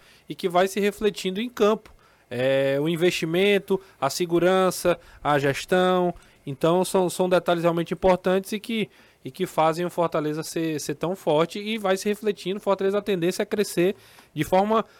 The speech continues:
mais agora, até mais exponencial,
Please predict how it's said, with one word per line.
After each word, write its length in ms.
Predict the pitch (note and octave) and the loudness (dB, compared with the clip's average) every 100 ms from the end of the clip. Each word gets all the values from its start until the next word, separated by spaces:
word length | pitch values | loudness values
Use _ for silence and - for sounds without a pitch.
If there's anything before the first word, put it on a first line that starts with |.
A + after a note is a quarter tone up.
| _ | _
mais 300 | - F3 A3 | 0 2 4
agora, 320 | A3 D#3+ F#3+ A3+ | 2 4 4 4
até 240 | - G3+ | 2 0
mais 420 | G#3+ G3+ A3+ A3 | 0 0 0 -2
exponencial, 1000 | G#3+ G3+ A3 A3+ A3+ A#3 - A#3+ D#3 B2 | -4 -2 -2 -4 -6 -6 0 4 4 4